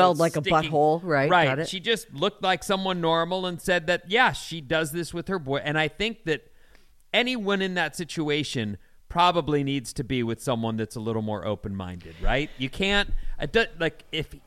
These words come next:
Speaker 2: and you're taking his writing for what it is, because part of me is also saying,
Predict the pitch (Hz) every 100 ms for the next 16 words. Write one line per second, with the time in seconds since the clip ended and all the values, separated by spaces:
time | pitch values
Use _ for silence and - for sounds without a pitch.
0 | _ _ _ _ _ _ _ 160 180 175
1 | 226 233 240 208 147 165 170 165 165 175
2 | 156 151 156 143 135 120 131 139 - _
3 | _ _ - 156 185 175 214 226 170 139
4 | 135 135 165 - 127 - 117 113